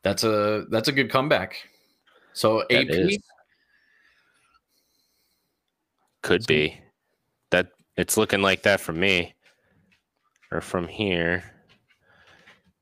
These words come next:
Speaker 2: Uh, Dean Wilson passed six people. He's, or Malcolm passed one.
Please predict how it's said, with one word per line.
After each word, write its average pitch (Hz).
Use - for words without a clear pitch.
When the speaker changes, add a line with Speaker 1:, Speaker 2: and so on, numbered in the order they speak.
Speaker 2:
Uh, 98
Dean 110
Wilson 101
passed 98
six -
people. 107
He's, 107
or 95
Malcolm 104
passed -
one. 98